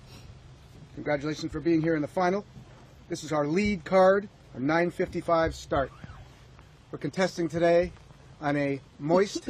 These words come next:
<laughs> and windy Fox Run Meadows course.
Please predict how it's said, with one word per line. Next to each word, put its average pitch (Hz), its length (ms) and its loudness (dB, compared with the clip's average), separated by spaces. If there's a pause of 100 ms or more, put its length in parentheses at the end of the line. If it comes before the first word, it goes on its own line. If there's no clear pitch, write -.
<laughs> - 120 -20
and 147 160 -4
windy 160 420 2 (200)
Fox - 280 0
Run 160 260 0
Meadows 151 360 -2
course. - 500 -6